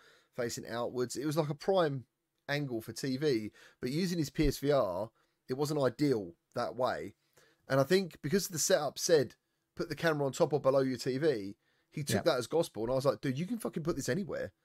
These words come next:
Speaker 1: Like, you don't have to face your T V 'cause you can't see the bloody T V in the, in the headset." And
Speaker 2: You
Speaker 1: ju-,
Speaker 2: don't, but the camera cable really only
Speaker 1: Oh,
Speaker 2: allows
Speaker 1: yeah,
Speaker 2: you
Speaker 1: yeah,
Speaker 2: to
Speaker 1: yeah.
Speaker 2: get it to that point, you know, unless you buy, like, some crazy extender that's, like, ten or fifteen feet extra feet,
Speaker 1: Whatever
Speaker 2: then
Speaker 1: he
Speaker 2: you
Speaker 1: did,
Speaker 2: get
Speaker 1: he
Speaker 2: it.
Speaker 1: moved it.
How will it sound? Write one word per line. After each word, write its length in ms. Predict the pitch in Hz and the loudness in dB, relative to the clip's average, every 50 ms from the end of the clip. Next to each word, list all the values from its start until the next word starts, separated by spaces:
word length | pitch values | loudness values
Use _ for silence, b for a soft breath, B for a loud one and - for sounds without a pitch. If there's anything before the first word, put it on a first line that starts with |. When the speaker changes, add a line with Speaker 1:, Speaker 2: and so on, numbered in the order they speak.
| _ _ _ _ _ | _ _ _ _ _
Speaker 1:
Like, 100 | - 143 | -6 -6
you 60 | 156 | -6
don't 340 | 147 - 190 190 233 226 - | 6 8 8 10 10 6 2
have 320 | - - - 202 196 - - | -2 2 4 4 4 4 -2
to 80 | 139 | -8
face 280 | - - 139 139 131 - | 0 2 2 2 2 -2
your 60 | 117 | -4
T 200 | - 156 139 135 | -2 0 0 2
V 160 | 135 170 151 | 4 2 2
'cause 100 | 117 120 | 2 -2
you 80 | 135 139 | -4 -2
can't 240 | - 226 254 220 - | 0 0 0 0 0
see 200 | - - 208 226 | 0 0 0 0
the 100 | 175 131 | 0 0
bloody 240 | 113 107 110 110 | 0 -2 -2 -2
T 220 | 107 - 110 110 110 | -2 -2 -2 0 0
V 160 | 113 113 110 | 0 0 0
in 120 | 110 110 | 0 -2
the, 260 | 110 110 107 - - - | -4 -4 -6 -2 -2 0
in 120 | 190 196 | 2 4
the 80 | 170 135 | 4 4
headset." 480 | 160 180 170 - - 104 - - - b b b b b b b b b - | 4 4 2 0 -4 -6 -6 -8 -12 b b b b b b b b b -4
And 180 | - 123 127 | -2 0 2
Speaker 2:
You 60 | 123 110 | 2 2
Speaker 1:
ju-, 60 | 107 | 6
Speaker 2:
don't, 380 | - 175 202 196 131 120 - - _ _ _ _ _ | 10 10 12 12 10 8 4 0 _ _ _ _ _
but 380 | - 170 185 180 131 123 120 - | 8 10 12 12 10 10 8 4
the 100 | - 127 | 0 -4
camera 400 | - - - 160 190 202 151 127 | -2 0 2 2 4 4 4 2
cable 600 | 113 - 127 107 110 107 104 98 101 110 131 - _ _ _ _ - | 2 2 0 0 0 0 0 -2 -2 -2 -4 -6 _ _ _ _ 0
really 360 | 120 135 175 180 147 127 117 | 6 8 8 8 10 8 8
only 320 | 117 117 120 117 117 110 | 6 6 6 4 2 2
Speaker 1:
Oh, 40 | 107 | 4
Speaker 2:
allows 280 | 101 175 180 170 165 160 | 8 10 12 12 12 12
Speaker 1:
yeah, 120 | 160 160 | 12 12
Speaker 2:
you 40 | 151 | 12
Speaker 1:
yeah, 80 | 147 139 | 12 10
Speaker 2:
to 100 | 139 139 | 8 6
Speaker 1:
yeah. 120 | 143 135 | 8 8
Speaker 2:
get 120 | 123 127 135 | 8 8 8
it 180 | 131 - - | 6 4 2
to 140 | - - 139 | 2 2 4
that 260 | 110 117 113 107 101 | 4 4 2 0 -2
point, 260 | - 120 107 98 92 - | -4 -4 -4 -4 -6 -4
you 120 | - 117 | -4 -2
know, 140 | 113 117 120 | 0 2 2
unless 240 | 123 123 127 131 - | 2 2 2 2 2
you 80 | 151 131 | 6 6
buy, 180 | 131 123 123 | 8 8 8
like, 240 | 123 113 110 104 - | 6 4 2 0 -2
some 260 | - - - 127 104 | -4 0 0 0 0
crazy 460 | 104 - - 123 120 120 110 117 101 | 0 0 2 2 4 4 2 2 0
extender 420 | 98 - - 120 110 117 110 104 101 | 0 0 0 2 2 2 2 0 0
that's, 200 | 92 101 - - | -2 -2 -2 -4
like, 120 | 95 92 | -4 -4
ten 200 | - - 113 110 | -2 -2 0 0
or 60 | 101 | -2
fifteen 440 | 92 - 113 101 - - 113 104 98 | -2 -2 -4 -4 -2 -4 -4 -4 -4
feet 240 | 95 - 107 104 95 | -4 -2 -2 -2 -2
extra 300 | 95 92 - - - 90 | -2 -4 -4 -6 -8 -8
feet, 160 | - - 123 | -4 0 2
Speaker 1:
Whatever 240 | 170 190 202 185 147 | 4 6 6 4 6
Speaker 2:
then 80 | 147 147 | 4 2
Speaker 1:
he 20 | |
Speaker 2:
you 40 | 131 | 2
Speaker 1:
did, 20 | 120 | 2
Speaker 2:
get 120 | 139 123 | 0 0
Speaker 1:
he 40 | 117 113 | 0 -2
Speaker 2:
it. 40 | |
Speaker 1:
moved 320 | 113 117 117 117 113 - 98 | -2 -2 -2 -2 -4 -4 -6
it. 180 | 95 - - | -8 -8 -8